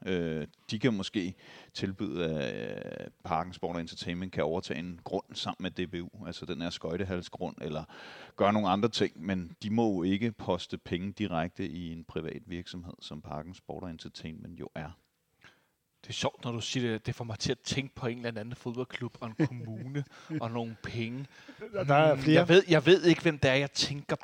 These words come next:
Speaker 1: Altså,
Speaker 2: mand.
Speaker 1: nu er reglerne jo blevet strammet, og det var faktisk ikke på grund af den klub, du tænker på. Det var faktisk på grund af en klub, som vi skal
Speaker 2: Ja,
Speaker 1: op
Speaker 2: op
Speaker 1: og besøge
Speaker 2: nordpå,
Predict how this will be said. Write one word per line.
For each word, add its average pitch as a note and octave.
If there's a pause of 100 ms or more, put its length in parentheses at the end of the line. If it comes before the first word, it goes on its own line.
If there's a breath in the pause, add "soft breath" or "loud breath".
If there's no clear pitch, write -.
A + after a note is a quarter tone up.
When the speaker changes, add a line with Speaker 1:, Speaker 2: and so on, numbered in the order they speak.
Speaker 1:
Altså, A#2
Speaker 2:
mand. G#2
Speaker 1:
nu A#2+
er A#2+
reglerne B2
jo G#2+
blevet G#2
strammet, F#2+
og F2+
det A2
var C3
faktisk G2
ikke A2
på B2
grund G2+
af G2+
den F#2+
klub, -
du A#2+
tænker G2
på. F2+
Det G2+
var G#2+
faktisk G#2
på G#2
grund G2+
af G2+
en F#2+
klub, -
som F#2+
vi F2+
skal -
Speaker 2:
Ja, -
Speaker 1:
op A#2
Speaker 2:
op G#2
Speaker 1:
og D2+
besøge F3+
Speaker 2:
nordpå, B3